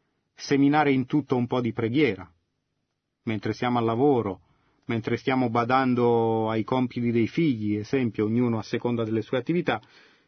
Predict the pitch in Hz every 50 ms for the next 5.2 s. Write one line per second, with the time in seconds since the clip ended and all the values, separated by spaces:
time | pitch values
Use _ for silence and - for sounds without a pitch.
0 | _ _ _ _ _ _ _ _ _ _ _ _ _ - _ _ - 135 120 127
1 | 135 127 123 123 139 151 139 117 107 107 101 101 117 120 123 107 113 110 98 104
2 | 135 151 131 104 104 104 101 101 113 127 139 135 120 110 101 - - 95 - _
3 | _ _ _ - 113 - - 127 117 113 113 113 113 - _ _ _ _ _ _
4 | - 131 120 - - 156 - - 147 - 160 160 160 160 151 175 170 - - 139
5 | 110 92 -